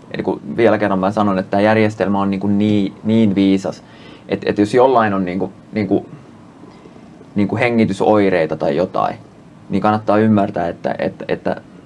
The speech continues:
sä oot opettanut sen siihen. Ja sä voit opettaa myös sen takas. Ja se on valtaa. Et kun sä kannat vastuu, hei,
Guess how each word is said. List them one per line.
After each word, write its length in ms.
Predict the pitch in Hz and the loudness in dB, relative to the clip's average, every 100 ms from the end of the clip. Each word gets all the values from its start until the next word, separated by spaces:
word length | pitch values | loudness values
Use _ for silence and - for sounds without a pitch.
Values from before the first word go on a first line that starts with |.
| - - - | -20 -18 -4
sä 100 | 160 | -2
oot 120 | - | 0
opettanut 520 | - 117 113 - - | 0 -2 -4 -10 -10
sen 180 | - - | -12 -12
siihen. 260 | - - - - - | -12 -14 -16 -20 -8
Ja 80 | 113 | -2
sä 160 | 123 117 | 0 2
voit 180 | 117 | 2
opettaa 440 | 131 123 117 - 110 | 2 0 -4 -2 0
myös 260 | 107 110 | 2 0
sen 200 | 120 123 | -2 -6
takas. 560 | 117 156 - 92 - - - - - - - 104 | -2 -2 0 -6 -8 -16 -20 -20 -20 -20 -8 -2
Ja 140 | 110 | -2
se 140 | - 156 | 2 2
on 140 | 120 | 4
valtaa. 600 | 117 117 98 - - - - - - - - - | 4 4 2 0 -4 -4 -10 -20 -20 -20 -20 -8
Et 120 | 104 | -4
kun 100 | 117 | -2
sä 60 | 113 | 0
kannat 340 | 135 135 117 | 0 0 0
vastuu, 460 | 147 147 - 101 95 | 0 0 -2 -2 -2
hei, 280 | 123 139 160 | 2 2 0